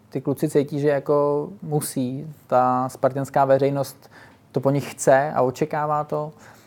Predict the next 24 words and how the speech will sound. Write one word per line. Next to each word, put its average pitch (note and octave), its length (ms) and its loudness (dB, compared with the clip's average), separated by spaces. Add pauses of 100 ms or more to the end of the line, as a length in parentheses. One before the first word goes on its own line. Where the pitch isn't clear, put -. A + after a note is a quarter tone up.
(220)
Takže D3+ 680 6 (120)
v - 140 -12
těch D#3+ 160 4
dřívějších D3+ 460 0
dobách D3+ 320 4
si - 80 -6
myslím, D#3 240 -6
když D3+ 160 -2
se E3+ 80 -4
Spartě D3+ 340 0
třeba D#3 160 0
tolik D#3+ 180 2
nedařilo, D3+ 360 0
tak D3+ 200 -4
je D#3 60 -4
to D#3 160 -8 (160)
asi, - 260 -2 (140)
mně C#3+ 140 0
to E3 80 4
přijde D#3+ 160 4
jako D#3 140 4
přirozený B2 460 -2
prostě, - 340 -14
no. - 160 -16